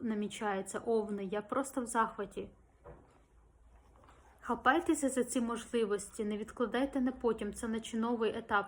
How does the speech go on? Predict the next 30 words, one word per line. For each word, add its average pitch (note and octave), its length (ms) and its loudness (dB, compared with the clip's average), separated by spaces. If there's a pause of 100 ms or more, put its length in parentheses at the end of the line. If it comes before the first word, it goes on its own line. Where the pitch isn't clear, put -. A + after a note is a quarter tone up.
це A3+ 120 -4
наче A3 440 -4 (300)
ви B3 140 4
наче C#4 320 4
зірка, A3 420 -2
ви G#3 100 -2
наче A#3+ 280 -4
будете A#3+ 560 -2
сяяти, A3 720 0
ви G3+ 140 -2
наче, A3+ 460 0 (680)
а, G#3+ 240 2
прокидаєтесь A#3 1080 4
від A3 240 -2
сну C4+ 540 4 (120)
і A3+ 260 2 (360)
презентуйте C4 720 4
людям A3+ 340 0
свої C4+ 300 2
таланти, A3 580 2
свої B3+ 300 0
проекти. G#3 920 0 (120)
Вам A#3+ 280 4
є C4+ 160 4
що C4 220 -2
сказати, G#3+ 680 2
ви A3 140 0
знаєте, A#3 500 0
що A3 200 -6
сказати. G3 760 -2